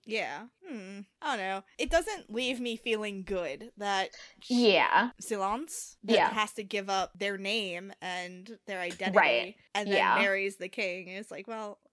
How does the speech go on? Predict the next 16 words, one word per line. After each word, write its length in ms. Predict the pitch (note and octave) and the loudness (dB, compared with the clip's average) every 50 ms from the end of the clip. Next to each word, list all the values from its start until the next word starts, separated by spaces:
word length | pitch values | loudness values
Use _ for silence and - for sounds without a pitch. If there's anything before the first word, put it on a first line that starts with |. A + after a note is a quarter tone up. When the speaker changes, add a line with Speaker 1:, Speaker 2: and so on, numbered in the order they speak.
| _ - | _ -18
Speaker 1:
mm, 340 | - G#3+ G#3+ G#3 G3+ G3+ G#3 - A3 | -16 -16 -16 -16 -16 -18 -20 -14 -8
did 180 | - A3 A3 | -8 -6 -6
you 80 | G#3+ G#3 | -6 -8
want 320 | F#3+ F#3+ E3+ E3+ G#3 - - | -8 -4 -4 -4 -4 -6 -8
to 80 | F4 | -8
do 180 | D#4 E4 E4+ F4 | -6 -6 -6 -4
that? 260 | F#4 F#4+ G#4 G#4 G#4+ - _ _ _ - - - | -2 -2 -2 -2 -4 -6 _ _ _ -20 -14 -8
I 80 | - D4 | -4 -4
don't 140 | D#4 D#4+ B3 B3 | -2 -2 -2 -2
know 120 | B3+ A3+ | -2 -2
enough 200 | A3 G#3 G3 F#3 | -2 -2 -2 -2
about 260 | G3+ G#3+ G#3 E3+ E3 F3 | 0 0 0 2 4 6
Speaker 2:
Right. 360 | G3+ F3 D#3 A2+ G2+ B2+ - | 6 8 6 6 4 0 0
Speaker 1:
it. 20 | - | -2
If, 220 | A3 G#3+ - - | -2 -4 -4 -4
uh, 160 | B3+ B3 G#3 | -4 -4 -6